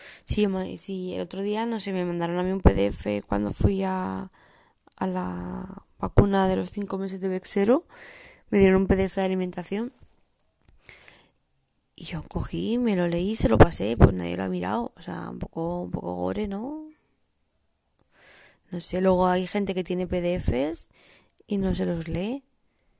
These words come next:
P D Fs de libros super guays de Juan Yorca, que es nutricionista, y no lee nada del Baby Led Winning ni de nada.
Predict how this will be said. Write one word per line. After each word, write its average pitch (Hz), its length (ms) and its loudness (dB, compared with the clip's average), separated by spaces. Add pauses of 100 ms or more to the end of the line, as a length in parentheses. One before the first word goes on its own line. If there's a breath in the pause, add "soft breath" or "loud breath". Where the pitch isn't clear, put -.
(380)
P 180 120 -2
D 180 120 2
Fs 202 200 4
de 196 80 0
libros 185 260 4
super 190 240 10
guays 180 320 -4
de 190 60 -8
Juan 190 320 -6
Yorca, 190 320 -6
que 208 100 -8
es 202 60 -4
nutricionista, 196 880 -6 (500 loud breath)
y 208 140 -2
no 190 260 0
lee 190 160 0
nada 185 260 0
del 180 140 0
Baby 180 320 0
Led 175 220 -2
Winning 208 480 0
ni 196 140 -2
de 185 120 -2
nada. 208 460 -4